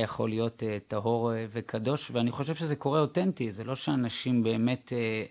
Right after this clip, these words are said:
עשו משהו לא אותנטי ופתאום הם מוצאים את עצמם במקום אחר, הם באמת היו שמה. גם בצבא, באופן כללי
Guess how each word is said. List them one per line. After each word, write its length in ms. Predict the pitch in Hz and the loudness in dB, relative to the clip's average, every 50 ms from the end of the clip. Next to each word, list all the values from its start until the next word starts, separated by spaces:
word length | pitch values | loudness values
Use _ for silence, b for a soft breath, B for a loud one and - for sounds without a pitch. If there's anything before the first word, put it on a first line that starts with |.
| - _ _ | -12 _ _
עשו 280 | - - - - 147 143 | -8 -6 0 4 6 8
משהו 580 | 139 139 139 135 - - 143 135 131 123 123 - b b b b b b b - | 8 8 8 6 4 2 2 4 4 2 0 -4 b b b b b b b 8
לא 100 | 143 147 | 10 10
אותנטי 520 | 151 147 - 170 160 170 165 - 185 175 143 | 10 10 12 12 12 12 10 10 8 8 8
ופתאום 400 | 143 139 - 139 - - 147 147 | 8 6 4 4 4 8 8 10
הם 100 | 147 143 | 10 10
מוצאים 300 | 139 127 - - 139 135 | 8 6 6 4 2 4
את 60 | - | 4
עצמם 220 | 135 127 - 135 | 2 2 2 0
במקום 420 | 131 127 123 117 110 - 127 123 117 | 2 2 2 2 0 0 0 0 0
אחר, 300 | 107 - - 107 101 98 - - | 0 0 -2 -4 -4 -6 -8 -10
הם 160 | 113 117 110 | -8 -6 -4
באמת 420 | 101 120 120 127 151 180 185 - - | -2 0 2 2 2 2 2 2 2
היו 200 | 139 139 147 147 | 4 4 4 4
שמה. 340 | - - - 120 110 104 101 - - b b b b b b b b b b b b b b b b b b b b b b b b b b b b _ - | 2 2 0 -2 -2 -4 -6 -10 -16 b b b b b b b b b b b b b b b b b b b b b b b b b b b b _ 12
גם 180 | 165 190 208 208 | 12 12 12 12
בצבא, 540 | 214 208 - 165 151 139 165 190 185 190 - - - - - _ _ _ _ _ - | 8 8 8 6 8 8 8 8 8 8 6 2 -2 -10 -20 _ _ _ _ _ -2
באופן 440 | 120 135 156 151 - 160 165 156 151 - - _ - | 2 2 2 2 4 4 4 4 4 0 -4 _ -6
כללי 420 | - 123 131 135 139 165 180 175 | -2 0 2 4 4 4 4 4